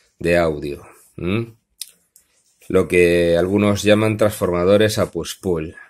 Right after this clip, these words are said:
Bueno, eh, vamos a ver.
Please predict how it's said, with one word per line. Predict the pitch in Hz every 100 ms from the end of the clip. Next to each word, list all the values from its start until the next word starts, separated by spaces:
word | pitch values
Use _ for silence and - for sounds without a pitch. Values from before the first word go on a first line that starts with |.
| _ _
Bueno, | - 92 80 69 _ - _ _ _ _ _ _ _ _ _ _ -
eh, | - 95 95 95 90 87
vamos | 92 104 104 90
a |
ver. | 85 80